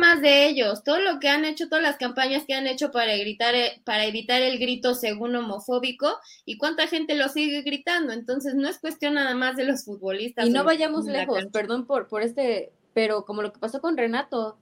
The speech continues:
Speaker 2: hablas de juego limpio y demás, pues lo que vas a respetar en la cancha, inclusive en casa, ¿no? Digo, el caso que pasó, creo que apenas fue en Inglaterra, del jugador que inclusive
Speaker 1: Ajá.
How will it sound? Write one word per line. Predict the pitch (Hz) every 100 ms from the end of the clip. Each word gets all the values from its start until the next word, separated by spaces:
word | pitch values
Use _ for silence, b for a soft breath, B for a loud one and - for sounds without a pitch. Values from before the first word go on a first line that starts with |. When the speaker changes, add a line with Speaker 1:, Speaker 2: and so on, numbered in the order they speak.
| _
Speaker 2:
hablas | 220 254 302 269
de | 233
juego | 254 262 262
limpio | 254 254 262
y |
demás, | 233 196 202 302 - _
pues | 214 208
lo | 202
que | 208 202
vas | 220 349
a |
respetar | 320 - 214 214
en | 233
la | 240 196
cancha, | 202 208 262 294
inclusive | 254 220 233 220
en | 185
casa, | 240 294 208
¿no? | 185 233 - b b
Digo, | 220 220
el |
caso | 196 240 277
que | 240
pasó, | 202 202
creo | 240 254
que |
apenas | 240 233 247
fue | 254
en | 254
Inglaterra, | 247 196 190 233 240
del | 214
jugador | 202 196 185 202 240
que | 247
inclusive | 277 233 202 247 254 240
Speaker 1:
Ajá. | 226